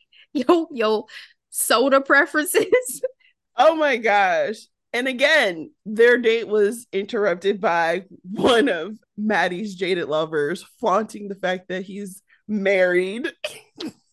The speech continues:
Speaker 1: He was so thirsty. Poor thing.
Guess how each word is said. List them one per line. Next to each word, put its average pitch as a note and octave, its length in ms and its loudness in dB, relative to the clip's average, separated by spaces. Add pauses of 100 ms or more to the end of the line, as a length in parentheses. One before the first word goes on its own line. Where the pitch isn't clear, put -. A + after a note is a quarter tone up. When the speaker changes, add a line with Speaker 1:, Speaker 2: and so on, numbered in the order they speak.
(600)
Speaker 1:
He A#3+ 260 -4
was G#3+ 180 -6
so G3+ 220 -4
thirsty. A#3+ 800 -6
Poor C4+ 300 -2
thing. D#3 600 -6